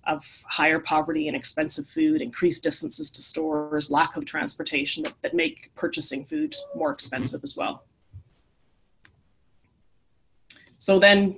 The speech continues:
you can imagine some of the challenges with institutionalizing food sovereignty. And I, you know, put in sovereignties there because that's one of the challenges in and of itself. This, which sovereignty are you talking about? And all these multiple layers of,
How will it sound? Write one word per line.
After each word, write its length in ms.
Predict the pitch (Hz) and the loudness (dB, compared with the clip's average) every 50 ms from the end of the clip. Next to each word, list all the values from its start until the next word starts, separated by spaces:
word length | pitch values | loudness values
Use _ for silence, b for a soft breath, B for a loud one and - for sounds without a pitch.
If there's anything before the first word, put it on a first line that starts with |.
| - | -6
you 120 | 180 185 175 | -6 -6 -2
can 140 | - 170 170 | 0 2 4
imagine 400 | 165 170 170 180 180 196 185 175 | 6 6 6 6 6 4 4 4
some 140 | - 180 | 4 4
of 60 | 165 160 | 4 4
the 60 | 175 | 4
challenges 560 | - - 180 170 180 180 175 175 175 165 170 | 4 6 6 8 8 8 8 6 4 4 6
with 200 | 175 180 175 - | 6 6 6 6
institutionalizing 1120 | 190 185 180 185 - - 170 - - 196 196 196 - 175 165 160 165 165 156 165 170 165 151 | 6 6 6 6 4 0 0 2 4 4 4 4 2 2 4 4 4 4 2 2 0 0 -2
food 380 | - - 175 170 165 160 - | 0 2 4 4 4 4 4
sovereignty. 800 | - - - 160 170 170 170 170 165 151 - 147 151 156 156 - - _ B B B B B B B B B B - | 2 4 6 6 6 6 4 2 2 2 0 0 0 0 0 -4 -10 _ B B B B B B B B B B 0
And 80 | 170 156 | 2 2
I, 180 | 143 147 147 - _ _ _ _ _ _ - | 2 2 0 -2 _ _ _ _ _ _ -6
you 80 | 160 143 | -6 -6
know, 60 | 123 | 0
put 180 | - - 185 | 2 4 4
in 100 | 175 165 | 4 6
sovereignties 840 | 160 - - 170 170 180 180 180 180 175 170 - 165 165 165 165 - - | 6 6 8 8 8 8 8 8 8 8 8 6 6 4 4 4 4 4
there 320 | 160 151 147 160 156 151 | 4 4 4 4 4 2
because 300 | 156 151 - - 151 - | 0 -2 -2 -2 -2 0
that's 280 | - 156 151 - - - | 0 0 0 -2 -2 0
one 160 | 170 170 165 | 0 0 0
of 60 | 156 | 0
the 80 | 156 156 | -2 -2
challenges 480 | - - 175 160 165 160 151 147 - | -2 -2 -2 -2 0 0 -2 -2 -2
in 80 | - 170 | -2 -2
and 100 | 170 170 | 0 0
of 80 | 170 | 0
itself. 580 | 170 165 - - - 156 160 156 143 - - - | 0 -2 -2 0 2 4 4 4 4 2 -2 -4
This, 460 | 170 - - - - - - - - - | -4 -2 0 2 2 2 2 0 -4 -2
which 480 | 175 175 175 175 - - - - - - | 0 0 0 2 2 0 2 2 2 4
sovereignty 520 | - 175 175 170 170 175 170 - - 170 165 | 4 4 4 4 4 2 2 2 4 4 4
are 80 | 165 | 4
you 120 | 160 151 147 | 4 2 0
talking 380 | - - 165 160 160 - 165 | 0 -2 -2 -2 -2 -4 -4
about? 160 | 160 160 160 156 | -4 -4 -4 -4
And 80 | 160 | -4
all 160 | 160 165 165 | -2 -2 0
these 260 | 160 160 156 147 - 170 | 2 2 2 2 2 4
multiple 460 | 175 170 175 - - - 156 151 156 | 4 4 2 2 -2 -2 -2 0 2
layers 460 | 160 160 170 175 170 160 156 147 156 | 4 6 6 6 8 6 4 4 2
of, 200 | 165 147 143 - | 2 0 -2 -4